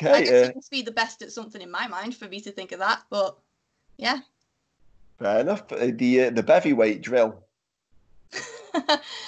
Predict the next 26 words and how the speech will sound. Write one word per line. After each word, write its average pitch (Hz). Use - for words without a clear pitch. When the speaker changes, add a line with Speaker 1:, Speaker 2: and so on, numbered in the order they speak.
Speaker 2:
Um, 247
I 254
just 311
think 370
of 277
Wigan 254
accents 330
when 349
I 339
think 330
of 302
drill. 254
Speaker 1:
Has 156
he 170
introduced 180
you 170
to 165
a 151
Wigan 143
kebab 131
yet? 92
Speaker 2:
No, 208
what's 269
a 277
Wigan 254
kebab? 254